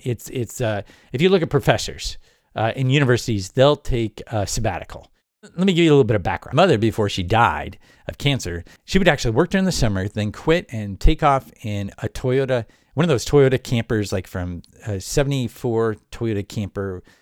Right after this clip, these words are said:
It's like a Dolphin. And she would take off to Mexico and live out of that. Uh,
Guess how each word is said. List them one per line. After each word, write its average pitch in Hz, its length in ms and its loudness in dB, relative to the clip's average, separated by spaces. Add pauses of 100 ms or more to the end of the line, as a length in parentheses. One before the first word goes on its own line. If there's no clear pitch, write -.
It's - 100 -14
like 131 120 -2
a 98 60 -8
Dolphin. 104 640 -6 (360)
And 123 260 -4
she - 140 -4
would 170 220 -2
take 180 360 2
off 113 500 0
to 110 180 -2
Mexico 98 500 -4
and 113 220 -2
live 131 180 8
out 117 140 4
of 92 80 -6
that. 82 340 -10 (300)
Uh, 104 140 -4